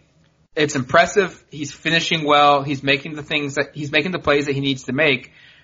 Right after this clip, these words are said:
But at the same time, some of these plays, he's simply converting because, A, he's either taller,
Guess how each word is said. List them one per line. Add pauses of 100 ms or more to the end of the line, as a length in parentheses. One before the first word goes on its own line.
(220)
But
at
the
same
time, (920)
some
of
these
plays,
he's
simply
converting
because,
A,
he's
either
taller,